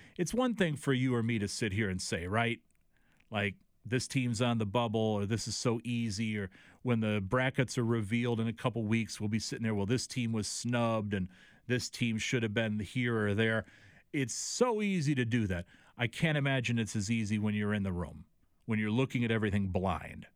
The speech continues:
Right now, I'll tell you what, uh, Betfred, forty to one on Creighton. Somebody had, maybe they haven't moved the odds yet after that win last night. Here's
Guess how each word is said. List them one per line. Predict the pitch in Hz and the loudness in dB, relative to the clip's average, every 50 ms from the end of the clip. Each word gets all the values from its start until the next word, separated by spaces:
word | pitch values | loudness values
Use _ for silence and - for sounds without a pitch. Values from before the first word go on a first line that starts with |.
| _ _ _ _ _ _ _ _ _ _ _ | _ _ _ _ _ _ _ _ _ _ _
Right | - 101 117 151 196 - | -2 0 2 2 2 0
now, | 147 151 156 | 0 0 0
I'll | 147 147 | 0 0
tell | - 170 170 | 2 2 2
you | 135 120 | 2 2
what, | 135 131 78 - - _ _ _ _ _ _ _ _ _ _ _ _ _ _ _ _ _ _ _ _ - - | 2 0 -2 -4 -8 _ _ _ _ _ _ _ _ _ _ _ _ _ _ _ _ _ _ _ _ -20 -16
uh, | 113 - 92 - _ | -14 -14 -14 -4 _
Betfred, | - 151 175 - - - 170 170 180 214 226 185 175 170 170 - _ _ _ _ _ | 0 0 0 -2 -4 -2 0 0 2 0 0 -2 -4 -4 -6 -8 _ _ _ _ _
forty | _ - - - 143 143 160 170 185 180 | _ -16 -6 -2 0 2 2 2 2 2
to | 170 165 | 2 2
one | 156 165 170 180 185 185 | 2 2 2 2 2 0
on | 147 139 147 147 143 | 0 -2 -2 -2 -2
Creighton. | 139 - - - 160 185 233 185 202 214 214 190 170 - - _ _ _ _ _ _ _ _ _ - - 117 107 - _ _ _ - | -4 -2 0 0 0 0 0 -2 -4 -4 -4 -4 -6 -8 -14 _ _ _ _ _ _ _ _ _ -18 -16 -16 -16 -16 _ _ _ -10
Somebody | - - 135 139 139 151 131 | -6 -2 -2 0 0 2 2
had, | 127 147 147 139 131 | 2 2 2 2 2
maybe | 120 127 151 208 220 | 2 2 2 2 2
they | 180 180 175 | 2 2 2
haven't | 180 190 180 156 | 2 2 2 2
moved | 135 131 151 170 170 135 127 | 2 2 4 2 2 2 2
the | 127 120 127 | 2 2 2
odds | 156 208 247 196 139 107 101 | 2 2 2 2 0 0 -2
yet | 95 80 - - - _ _ _ - | -4 -4 -6 -10 -18 _ _ _ -2
after | 107 117 113 - - 110 | 0 0 0 -2 -2 0
that | 104 104 - - | 0 0 0 0
win | 104 107 101 95 | 2 2 2 2
last | 92 87 82 87 90 - - - | 0 0 -2 -4 -4 -6 -8 -8
night. | 76 82 - | -8 -6 0
Here's | 110 139 185 196 - | 2 2 2 2 0